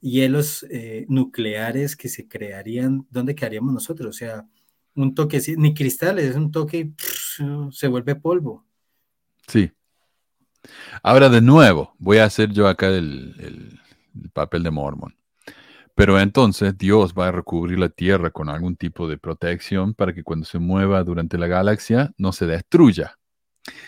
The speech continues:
Speaker 2: Sin embargo, en una parte del libro, Hilton nos dice que al moverse hacia su tierra, ¿no? Hacia el centro, la tierra va a haber terremotos.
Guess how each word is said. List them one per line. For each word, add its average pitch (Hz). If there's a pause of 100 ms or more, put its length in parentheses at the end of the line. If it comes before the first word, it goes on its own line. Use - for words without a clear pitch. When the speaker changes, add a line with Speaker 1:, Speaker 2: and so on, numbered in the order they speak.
(120)
Speaker 2:
Sin -
embargo, 139 (800)
en 110
una 143
parte 139
del 127
libro, 127
Hilton 139
nos 113
dice 113
que 80 (640)
al 95
moverse 101
hacia 78
su 69 (300)
tierra, 76
¿no? 78
Hacia 73
el 73
centro, 101 (460)
la 92
tierra 117
va 113
a -
haber 98
terremotos. 87